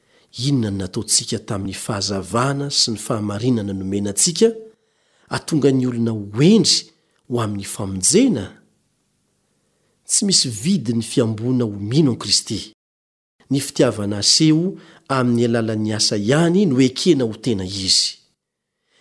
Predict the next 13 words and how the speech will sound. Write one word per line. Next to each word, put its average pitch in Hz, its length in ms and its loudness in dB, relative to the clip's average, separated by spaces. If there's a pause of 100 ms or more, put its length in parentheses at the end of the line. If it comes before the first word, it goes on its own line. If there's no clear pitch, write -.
(120)
Eny, 185 360 4
ny 180 120 0
fitiavana 117 600 0
irery 120 360 -2
ihany 143 560 4 (560)
no 139 120 4
mampisy 127 640 0
vidiny 170 720 2 (280)
ny 113 320 -2
asa 147 440 2 (340)
eo 117 180 -4
imason'ny 87 640 -6
lanitra. 76 520 -6